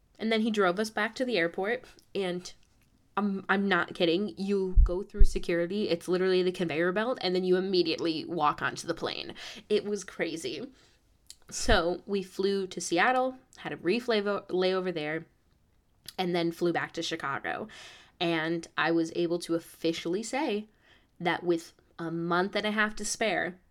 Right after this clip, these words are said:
I visited all fifty states before turning eighteen, which was absolutely crazy, a really fun adventure,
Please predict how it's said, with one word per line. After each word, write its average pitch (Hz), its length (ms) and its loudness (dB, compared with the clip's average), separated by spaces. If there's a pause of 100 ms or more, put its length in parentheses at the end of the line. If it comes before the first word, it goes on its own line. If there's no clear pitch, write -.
(680)
I 165 440 2
visited 165 420 0 (100)
all 147 260 0
fifty 175 440 -4
states 151 500 -4
before 170 840 -4
turning 147 540 -8 (200)
eighteen, - 520 -6 (760)
which - 520 0 (840)
was 180 480 0 (140)
absolutely 180 640 2
crazy, 165 520 0
a 175 100 -4
really 185 380 2
fun 180 200 0
adventure, 165 640 -4